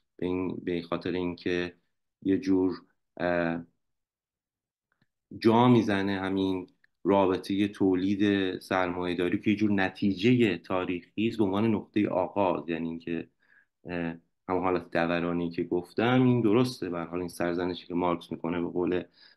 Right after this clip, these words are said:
ویرنو، اه، وی-، ویرنو، ولی خب اینم باید اضافه کرد که این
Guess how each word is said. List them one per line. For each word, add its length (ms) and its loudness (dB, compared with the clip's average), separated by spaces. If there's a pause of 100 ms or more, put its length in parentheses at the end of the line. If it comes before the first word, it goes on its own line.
(100)
ویرنو، 440 2
اه، 360 0
وی-، 360 -2 (560)
ویرنو، 460 0
ولی 380 0 (100)
خب 260 0 (560)
اینم 300 2
باید 200 0
اضافه 500 0
کرد 480 -2
که 100 -8
این 480 0